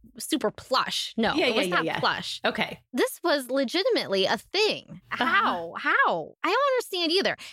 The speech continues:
Speaker 1: As now an adult who has young children, how did my
Speaker 2: Yes.
Speaker 1: parents function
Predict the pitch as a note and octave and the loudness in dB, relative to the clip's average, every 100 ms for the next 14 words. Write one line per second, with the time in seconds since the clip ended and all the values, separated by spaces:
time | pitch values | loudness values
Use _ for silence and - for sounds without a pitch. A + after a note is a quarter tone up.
0 | - D4+ C#4+ D#4 F#4 F#4+ D4 D4+ B3 C4 | -2 -2 0 0 2 0 -2 -4 0 0
1 | B3 G#3+ A#3 F#3+ B3 C4 G#3+ A#3 A3 - | 0 -2 -6 -2 -2 -2 -2 -4 -2 0
2 | A3+ - C3+ - F3 - _ - C#4+ D4+ | 0 0 -4 -4 -10 -16 _ -4 0 2
3 | F4 F#4 D4+ C#4+ G3+ C4+ A#3 F3+ D#3 - | 0 0 0 0 -2 -2 -2 -2 -6 -10
4 | - - _ - - D#4+ F4+ - - E3+ | -12 -16 _ -20 -4 0 0 -2 -2 0
5 | C#3 | -2